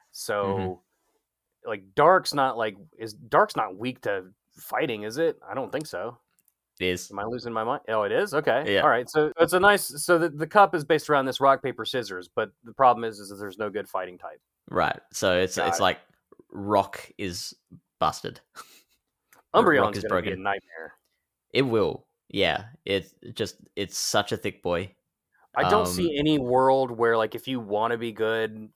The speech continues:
Speaker 1: in that cup, that you wouldn't bring a good Umbreon if you have one.
Speaker 2: There's other options, like, um, uh, like, you can kind of take your pick between Mandibuzz and Umbreon, 'cause they both have the same stats, uh, just one has that flying typing, whereas the other one's straight dark.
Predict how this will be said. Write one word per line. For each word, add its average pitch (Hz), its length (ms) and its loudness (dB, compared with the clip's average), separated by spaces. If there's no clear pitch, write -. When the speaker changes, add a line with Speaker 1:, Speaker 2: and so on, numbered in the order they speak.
Speaker 1:
in 107 160 -10
that 107 220 -6
cup, 110 480 -2
that 104 140 -10
you 104 180 -10
wouldn't 101 280 -6
bring 98 220 -6
a 95 80 -10
good 95 160 -6
Umbreon 90 500 -8
if 110 140 -10
you 101 120 -12
have 92 200 -4
one. 90 220 -20
Speaker 2:
There's 247 260 4
other 156 240 6
options, 107 420 -2
like, 107 280 2
um, 107 560 0
uh, 101 160 -4
like, 123 280 -2
you 160 120 -2
can 185 220 -2
kind 208 260 4
of 151 160 0
take 131 240 0
your 113 80 0
pick 117 180 -4
between 101 540 -4
Mandibuzz 95 460 0
and 90 100 -2
Umbreon, 85 400 -2
'cause 92 120 -8
they 98 80 -2
both 131 200 4
have 104 140 2
the 104 60 -6
same 98 220 0
stats, - 720 0
uh, 90 240 2
just 92 240 -6
one 98 600 -2
has 87 260 0
that 90 200 0
flying 90 280 0
typing, 87 340 -2
whereas 87 240 -2
the 95 100 -2
other 87 140 -2
one's 85 180 -4
straight - 280 -4
dark. 92 380 2